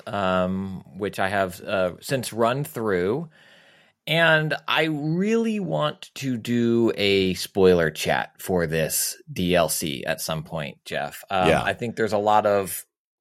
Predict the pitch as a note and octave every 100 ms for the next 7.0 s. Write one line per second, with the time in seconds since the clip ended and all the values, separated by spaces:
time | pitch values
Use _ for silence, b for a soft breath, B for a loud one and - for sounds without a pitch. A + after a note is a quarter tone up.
0 | _ A#2+ D3+ D#3+ D#3+ B2 - A#2 G2+ -
1 | F#2+ F#2 F2+ F#2 F2+ - F2 E2 D#2+ -
2 | E2+ E2 - - - F#2+ F2+ F2 D#2+ b
3 | b b b - C#3 C#3+ C3+ B2 A#2 -
4 | B2 A2 G#2+ G2+ F#2+ F2 E2 F#2 F2 E2+
5 | E2 E2+ G#2 A2 G#2 G2+ E2+ F#2 E2+ D#2+
6 | E2 F2 E2+ E2 D2 F2 E2 D#2 D#2